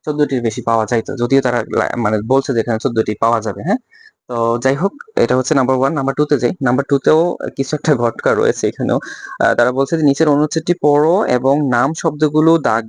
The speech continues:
দাও ও লেখো।" এখানে বারোটি নাম শব্দ আছে। এখানেও তারা বলছে যে এখানে বারোটি নাম শব্দ আছে, অথচ আমরা এখানে খুঁজে দেখার পরে আমরা এখানে পাইছি হচ্ছে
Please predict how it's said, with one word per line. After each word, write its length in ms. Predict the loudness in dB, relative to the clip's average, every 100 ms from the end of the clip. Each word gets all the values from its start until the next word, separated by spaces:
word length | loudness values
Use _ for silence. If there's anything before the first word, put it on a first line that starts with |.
| -2
দাও 260 | 0 2 2
ও 140 | 0
লেখো।" 420 | 2 2 0 -4 -8 -14 _
এখানে 360 | -4 0 2 2
বারোটি 500 | 2 0 -2 0 0
নাম 260 | 2 0 -2
শব্দ 280 | -6 0
আছে। 300 | 0 0 -4 -14 _ -20 _ _ -20 -20 -8 -4
এখানেও 280 | 0 0
তারা 180 | 2 0
বলছে 220 | 0 -2
যে 60 | 0
এখানে 200 | 2 2
বারোটি 300 | 0 -2 -2
নাম 140 | -4
শব্দ 220 | -4 -4 -4
আছে, 180 | 0
অথচ 280 | 0 0 0
আমরা 360 | 0 0 0 -2
এখানে 220 | 0 -2
খুঁজে 320 | 0 0 2
দেখার 280 | 0 0 -2
পরে 180 | 0 0
আমরা 160 | 0 -2
এখানে 200 | -2 -2
পাইছি 280 | -2 -2
হচ্ছে 260 | -4 -2 -4